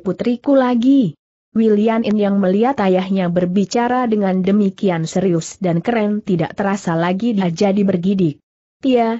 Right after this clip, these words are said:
kau hendak pergi bersama-sama dengan Ti Kiao Tau?" tanyanya terperanyat. "Benar, kami mau pergi menyambangi seseorang kemudian baru pergi ke kota Tiong Ching Hu untuk mencuri pedang."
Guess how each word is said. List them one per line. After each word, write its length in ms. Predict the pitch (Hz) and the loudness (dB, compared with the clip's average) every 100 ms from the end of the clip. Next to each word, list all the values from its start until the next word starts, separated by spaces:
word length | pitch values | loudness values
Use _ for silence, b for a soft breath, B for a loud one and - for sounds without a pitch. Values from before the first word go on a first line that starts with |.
| - - | -10 -6
kau 220 | 180 170 175 | -2 0 0
hendak 400 | 208 202 196 - | 2 0 0 -4
pergi 400 | 247 233 240 294 | -2 0 0 0
bersama-sama 880 | 202 190 190 180 170 - 233 269 302 | 0 -2 -2 0 -2 -2 0 0 0
dengan 320 | 214 202 190 | 2 2 0
Ti 160 | 196 170 | -4 -2
Kiao 400 | 202 196 285 302 | -2 0 -2 -2
Tau?" 260 | 220 214 | -2 0
tanyanya 560 | 214 185 190 226 226 208 | -2 -2 0 0 0 0
terperanyat. 720 | 185 180 165 180 196 156 143 _ _ _ _ | -4 -6 -4 -2 0 -2 -6 _ _ _ _
"Benar, 480 | 175 165 160 185 233 _ - | -4 -2 -2 -4 -8 _ -6
kami 480 | 240 240 269 277 | 0 2 4 2
mau 240 | 233 220 220 | 2 0 0
pergi 400 | 202 208 247 240 | -2 0 0 2
menyambangi 720 | 220 220 214 208 208 220 214 | 2 2 2 2 2 2 0
seseorang 640 | 277 - 247 202 202 196 | -2 -2 -2 0 -2 -2
kemudian 640 | 277 254 240 220 196 214 202 | 0 2 2 2 0 0 -2
baru 400 | 185 190 262 294 | -2 0 -2 -2
pergi 480 | 196 208 214 254 269 | -4 -2 -2 -2 -4
ke 160 | 233 | -8
kota 320 | - 220 202 | -6 -4 -4
Tiong 400 | 202 185 196 208 | -2 0 0 -2
Ching 240 | 202 214 208 | -4 -4 0
Hu 240 | 247 269 | 0 0
untuk 320 | 208 247 254 | 0 -2 -2
mencuri 480 | 233 226 214 202 208 | 0 0 0 0 -2
pedang." 480 | 202 196 156 143 | -2 0 -2 -6